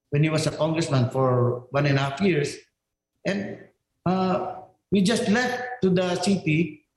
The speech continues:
running the city to Mayor Rodrigo Duterte. And my father is always saying this, because when there were certain groups, civic groups in Davao City, when there were killings already, there were killings already, starting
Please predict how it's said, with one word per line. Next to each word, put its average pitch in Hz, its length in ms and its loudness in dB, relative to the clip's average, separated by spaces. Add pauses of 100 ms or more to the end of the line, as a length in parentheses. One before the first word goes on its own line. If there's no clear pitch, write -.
(120)
running 180 320 -2
the 180 80 0
city 180 640 -2
to 190 360 0 (220)
Mayor 151 240 0
Rodrigo 180 420 0
Duterte. 247 440 -4 (360)
And 190 180 -2
my 190 120 -2
father 214 320 -2
is 202 140 -4
always 185 680 0
saying 156 280 0
this, 147 240 0 (400)
because 185 520 0
when 170 280 0
there 214 320 2
were 202 120 2
certain 202 440 0
groups, - 420 -2
civic 196 300 2
groups 175 240 0
in 156 80 -4
Davao 160 200 0
City, 147 340 -4
when 139 140 -4
there 165 120 0
were 156 240 -2 (680)
killings 196 480 2
already, 139 680 0 (760)
there 160 120 2
were 170 160 0
killings 180 360 0
already, 156 320 0
starting 160 640 -4